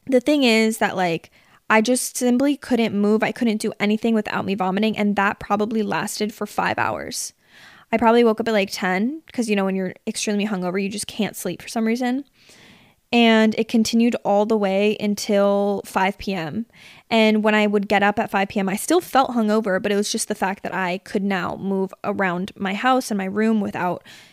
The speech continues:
instantly vomiting. During the time that I was in that phase of instantly vomiting, it was so bad to the point where I couldn't even get myself to make it all the way to the bathroom.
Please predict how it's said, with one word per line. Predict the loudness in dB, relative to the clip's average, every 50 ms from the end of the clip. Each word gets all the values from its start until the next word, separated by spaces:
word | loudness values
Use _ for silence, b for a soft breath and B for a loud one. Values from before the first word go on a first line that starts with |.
| B B B
instantly | 0 0 0 0 -4 -8 -8 -8 -8
vomiting. | -8 -8 -8 -10 -10 -12 -12 -12 -14 -14 B B B B B B B B B B B _ _ -2 2
During | 4 4 4 4
the | 4 2
time | 2 2 2 2 4
that | 4 2
I | 2
was | 2 2 2 0 0 0
in | 0
that | 0 0 0 0
phase | 0 2 2 2 0
of | -2
instantly | -6 -6 -6 -6 -4 -4 -2
vomiting, | -2 0 0 0 0 0 0 0 0 -2 -4 -2
it | -2 -2 -2 -2 -4 _
was | -4 -2 -2 -2 -2 -4 -8 _ _ _ _ _ _ _ _
so | -6 -4 0 2 4 4 4 4
bad | 2 2 2 0 0 -2 -2
to | -4
the | -4 -6
point | -2 -2 -2 0 0
where | 0 0
I | 0
couldn't | 0 0 0 0 0 0
even | 0 0 0 0 0
get | 0 -2 -2 -2
myself | -2 -2 -2 -2 0 0 0 0 0 -2 _ -10
to | -6 -2 -2 -2 -2 -4 _ _ _ _ _ _ _ _ _ _
make | 2 4 6 6 6 6 4 2 0
it | 0 2 2
all | 2 2
the | 4 2
way | 2 0 0
to | -2 -4 -4
the | -2
bathroom. | -2 0 0 0 -2 -2 -4 -4 -2 -2 -4 -4